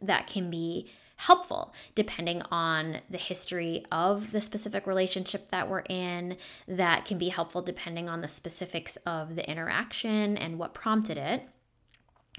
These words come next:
I do think that there are some core skill sets that can be beneficial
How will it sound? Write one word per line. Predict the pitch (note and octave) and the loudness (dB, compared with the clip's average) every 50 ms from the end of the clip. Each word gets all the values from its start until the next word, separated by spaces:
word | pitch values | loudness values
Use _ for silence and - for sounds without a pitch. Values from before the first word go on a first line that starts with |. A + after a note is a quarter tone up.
| - - - - - - - | -14 -12 -12 -10 -10 0 4
I | - C4 C4 | 6 8 8
do | A3 G#3+ G#3+ A3 A#3 C4+ D#4+ | 8 6 6 6 8 8 8
think | D#4+ D#4+ - G#3 F3 F3 - | 6 4 2 0 0 2 0
that | G3+ F3 - | -2 -2 2
there | - F#3 - - | 2 2 4 6
are | E3 E3 F3 A3+ | 6 6 6 6
some | A3 - G3+ G3 | 4 2 2 0
core | F#3+ - - F#3 F3 F3 | 0 0 2 2 2 4
skill | F3 - - - D#3 D3+ | 2 0 0 0 0 0
sets | D#3 - - G#3+ A3+ B3 - - | 0 0 2 2 2 2 -2 0
that | - G3+ F3 - - | 2 2 2 2 0
can | - - G3+ F#3 | -4 -4 -4 -4
be | E3+ F#3 F3+ F#3 | -2 -2 -2 0
beneficial | F3+ F3 E3 E3+ - - D3+ - - - E3+ D3+ - F4+ | 0 -2 -2 -4 -4 -4 -2 -2 0 0 0 0 -2 -4